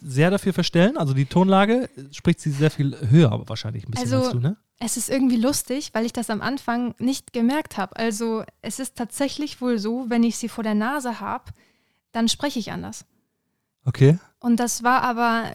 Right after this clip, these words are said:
Speaker 2: gar keine Absicht. Also,
Speaker 1: Ach, witzig.
Speaker 2: <laughs> also ich bin quasi, ähm, ja, ich hab angefangen, sie zu sprechen und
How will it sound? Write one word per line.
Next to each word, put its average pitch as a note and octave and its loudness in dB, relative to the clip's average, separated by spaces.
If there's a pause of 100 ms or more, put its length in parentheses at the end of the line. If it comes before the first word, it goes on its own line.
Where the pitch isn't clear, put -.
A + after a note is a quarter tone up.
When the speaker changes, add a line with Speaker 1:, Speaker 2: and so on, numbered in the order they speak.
(320)
Speaker 2:
gar B3+ -6
keine B3 0
Absicht. - -6
Also, A#3 -4 (300)
Speaker 1:
Ach, C3 8
witzig. A#2+ 8 (120)
Speaker 2:
<laughs> E3+ 6
also F3 10
ich - -2
bin C4+ 0
quasi, B3+ 0 (100)
ähm, A3 -2
ja, A3+ -6
ich A#3 -6
hab A3+ -6
angefangen, A#3+ 2
sie A3+ -2
zu G3+ -4
sprechen D4 -6
und B3 -4